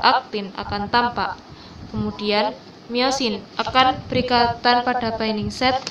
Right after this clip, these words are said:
aktin dan membentuk crossbreak. Ion kalsium disimpan pada retikulum sarkoplasma dan dilepaskan ketika merespon sinyal dari sistem saraf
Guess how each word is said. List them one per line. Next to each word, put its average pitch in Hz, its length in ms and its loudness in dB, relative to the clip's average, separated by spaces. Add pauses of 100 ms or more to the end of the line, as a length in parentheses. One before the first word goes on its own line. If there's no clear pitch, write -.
(360)
aktin 247 400 0
dan 233 160 0
membentuk 220 400 0
crossbreak. 233 480 0 (1200)
Ion 277 320 0
kalsium 294 480 -2 (640)
disimpan 240 480 2
pada 240 240 0
retikulum 277 420 4
sarkoplasma 240 800 0
dan 220 160 0
dilepaskan 226 560 -2
ketika 226 400 -2
merespon 226 380 0
sinyal 277 340 0
dari 233 160 4
sistem 233 320 -2
saraf 214 480 0